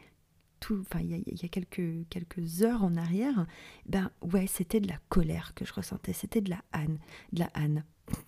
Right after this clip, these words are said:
C'était de la haine, pardon, que je ressentais, de la rage, mais une rage, euh, euh, pas une rage à partir du, du,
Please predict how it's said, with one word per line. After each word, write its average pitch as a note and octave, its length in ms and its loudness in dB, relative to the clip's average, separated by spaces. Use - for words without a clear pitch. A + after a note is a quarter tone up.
C'était - 280 -2
de F#3+ 80 0
la E3+ 120 -2
haine, G3 380 6
pardon, E3+ 340 2
que G3 140 4
je F3+ 100 -2
ressentais, F#3 580 4
de - 140 -2
la D#3+ 60 -2
rage, G3 520 2
mais F3+ 160 4
une E3+ 100 2
rage, G3+ 440 0
euh, D#3+ 160 2
euh, E3+ 140 2
pas C4+ 260 -2
une F#3 180 2
rage F#3+ 440 0
à E3+ 80 -4
partir F3 420 -4
du, E3 300 -4
du, E3 180 -12